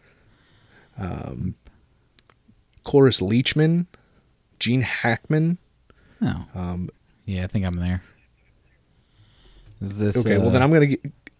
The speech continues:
Speaker 1: go ahead.
Speaker 2: Go ahead. No, no, no, no, no. Go
Speaker 1: No.
Speaker 2: ahead. You got more.
Speaker 1: No, 'cause my, my next clue is gonna be a dead tell for you.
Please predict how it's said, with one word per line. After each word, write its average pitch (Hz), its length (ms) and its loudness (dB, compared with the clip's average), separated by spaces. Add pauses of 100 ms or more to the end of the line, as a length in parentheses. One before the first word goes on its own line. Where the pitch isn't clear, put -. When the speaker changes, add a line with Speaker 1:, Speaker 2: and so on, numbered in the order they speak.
(340)
Speaker 1:
go 131 100 6
ahead. 120 200 2
Speaker 2:
Go 107 100 4
ahead. 92 180 0 (300)
No, 120 140 2
no, 147 100 2
no, 123 180 2
no, 107 100 2
no. 117 280 2
Go 113 80 6
Speaker 1:
No. 120 40 8
Speaker 2:
ahead. 104 200 2 (100)
You 92 100 -2
got 104 140 2
more. 160 160 4
Speaker 1:
No, 127 120 8
'cause 120 320 4
my, 139 280 4 (160)
my 135 140 2
next 139 220 4
clue 139 180 6
is 120 80 2
gonna 120 160 2
be 110 160 2
a - 20 2
dead 107 280 2
tell 98 200 0
for 92 220 -4
you. 82 160 -6